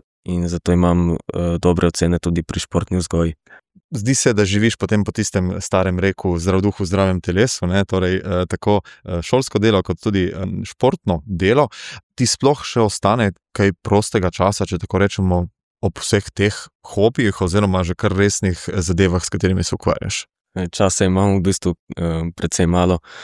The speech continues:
Speaker 1: eh, ker se, eh, trudim tudi v šoli, eh, ohranjati, eh, čim boljši uspeh. Zato sploh, eh, v mesecih, eh, kjer imamo veliko testov, eh, to sta maj in december,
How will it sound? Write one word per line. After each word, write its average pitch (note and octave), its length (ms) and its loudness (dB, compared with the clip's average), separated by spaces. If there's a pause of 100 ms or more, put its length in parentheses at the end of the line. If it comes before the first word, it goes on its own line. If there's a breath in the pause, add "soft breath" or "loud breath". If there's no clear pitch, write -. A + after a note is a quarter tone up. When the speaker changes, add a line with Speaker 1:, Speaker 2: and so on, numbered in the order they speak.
(200 loud breath)
Speaker 1:
eh, D#2+ 220 -4 (100)
ker - 140 -6
se, E2+ 380 -2 (120)
eh, - 80 -6 (200)
trudim F#2 380 4
tudi F2+ 220 2
v E2+ 40 2
šoli, F2 560 2
eh, E2+ 440 -4
ohranjati, E2+ 600 -2 (200)
eh, - 180 -10 (180)
čim F#2 140 2
boljši F2 360 2
uspeh. F2+ 440 0 (640 loud breath)
Zato F2 440 2
sploh, F2 340 0 (140)
eh, F2 280 2 (400)
v F2+ 380 2 (200)
mesecih, F2 760 0 (120)
eh, E2+ 260 2
kjer F2 140 0
imamo F2 340 2
veliko F2 340 0
testov, E2+ 540 0
eh, D#2+ 240 -4
to - 80 -16
sta - 220 -2
maj E2+ 340 2
in E2+ 140 2
december, F2+ 580 2